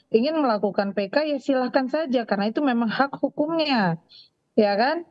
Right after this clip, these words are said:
tidak ada masalah sejauh memang bisa membuktikan bahwa apa yang menjadi tuduhan dan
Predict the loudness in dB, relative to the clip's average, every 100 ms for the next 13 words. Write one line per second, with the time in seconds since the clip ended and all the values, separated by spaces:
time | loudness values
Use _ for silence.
0 | 0 0 0 0 0 0 0 0 -2 -2
1 | -2 0 0 0 2 2 2 2 2 2
2 | 0 -2 -2 0 0 0 -2 -2 -4 -2
3 | -4 -2 0 0 -2 -6 _ _ _ -2
4 | 0 2 2 0 0 -2 -2 -2 0 0
5 | 0 0 0 0 0 0 0 2 2 2
6 | 2 0 -2